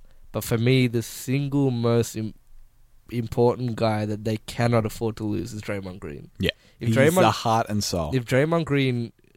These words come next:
Speaker 1: God forbid, gets an injury or something, this team literally, I don't think, would make it out of the West.
Speaker 2: Yeah,
Speaker 1: Um,
Speaker 2: yeah.
Speaker 1: what he brings to the table is so important.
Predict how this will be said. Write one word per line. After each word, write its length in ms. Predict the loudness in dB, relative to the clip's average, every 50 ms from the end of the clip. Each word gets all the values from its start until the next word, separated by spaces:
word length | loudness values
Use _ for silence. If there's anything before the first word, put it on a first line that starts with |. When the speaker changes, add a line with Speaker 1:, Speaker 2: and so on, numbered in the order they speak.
| -20 -20 _ _ _ _ _ -20 -16 -6
Speaker 1:
God 200 | -2 -2 -2 -2
forbid, 340 | -4 -6 -4 -2 -4 -2 0
gets 240 | -2 -2 -2 -2 -4
an 60 | -2
injury 420 | -2 -2 -2 0 0 2 4 4 4
or 40 | 2
something, 520 | 0 -2 -4 -4 -6 -6 -8 -10 -12 -16 _ _ _ _ _ _ -20
this 300 | -8 -6 -6 -4 -4 0
team 460 | 2 4 4 4 4 2 0 0 0 0
literally, 360 | 0 2 4 4 4 4 2
I 80 | 2 0
don't 180 | -2 -2 -2 -2
think, 180 | -4 -4 -4
would 120 | -4 -4 -4
make 220 | -6 -8 -8 -8
it 60 | -10 -10
out 100 | -10 -10
of 40 | -12
the 60 | -12
West. 360 | -14 -14 -16 -18 -20 -10 -2 2
Speaker 2:
Yeah, 540 | 4 6 8 8 8 6 2 -2 -4 -4
Speaker 1:
Um, 80 | -2 2
Speaker 2:
yeah. 220 | 2 4 4 2 0 -6 _ _ _ _ _ -10
Speaker 1:
what 260 | -2 0 0 0 2
he 120 | 0 0
brings 380 | 0 0 0 -2 -2 -2 -4 -4
to 60 | -6
the 80 | -6 -4
table 380 | -4 -2 -2 -2 -2 -4 -6
is 100 | -8 -8
so 360 | -10 -12 -6 -2 0 0 0
important. 580 | 0 -2 -4 -6 -6 -6 -6 -8 -12 -16 -16